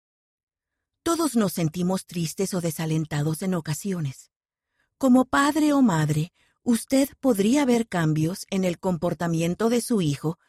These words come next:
sin comprender del todo la razón. Las siguientes son algunas cosas a las que hay que prestar atención y algunas maneras de ayudar a los hijos. Detectar posibles problemas.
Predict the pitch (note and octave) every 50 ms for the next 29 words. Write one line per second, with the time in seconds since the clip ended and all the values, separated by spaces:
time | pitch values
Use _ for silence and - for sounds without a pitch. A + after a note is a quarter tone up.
0 | _ _ _ _ - - D4+ D4 C4 - D4 C#4 C4 - C4+ C4+ B3+ B3 C4+ C#4+
1 | C#4 C4+ C#4+ C#4 C4 A3+ - _ - C4 B3+ A#3+ F#3 D#3+ D3+ D3+ D3 C#3+ D#3 D3
2 | - - F#3 E3+ D#3 C#3+ B2+ _ _ _ _ _ _ _ _ _ _ _ _ _
3 | _ _ _ _ _ _ - F3 D#3 D3+ D3 - - E3+ D#3+ E3+ E3+ E3 D#3 D3+
4 | - G3 A#3 - - _ - - A#3 A3+ F#3+ F3 E3+ E3 F#3 A3+ C4 C4+ B3+ -
5 | - B3 C#4 - - F3+ D#3 D3 - - _ - - _ _ - - A#3 B3 C4
6 | C4 - - C#4 C4+ C4 C#4+ D#4+ F4 D4+ - D#4+ - - C#4 B3+ - - - F3
7 | E3+ F3 E3 - F3 D#3 D3 - - E3 D3+ C#3+ D3 G3 A3 _ _ _ _ -
8 | A#3+ C#4 C4 C4 A#3+ D4 D#4 D#4+ D#4 - - A3+ F3 E3 D#3 D3+ D3+ D3+ E3 -
9 | - - E3 F3+ E3 D#3 D3+ E3 D#3+ D3+ G3 A3+ A3+ G3+ E3+ D#3+ D3 D3 - G3+
10 | E3 C#3+ - C#3 C3 - - - _ _ _ _ _ _ _ _ _ _ _ _
11 | _ _ _ _ _ _ _ _ _ _ _ _ - - C4 B3+ - - B3 -
12 | - - C#4+ D4+ D#4 - - D#4 - - F3+ D#3 D3+ D#3 D#3 - - F3 F3+ F3+
13 | F#3+ G3+ F#3+ E3 D3 C#3 - - -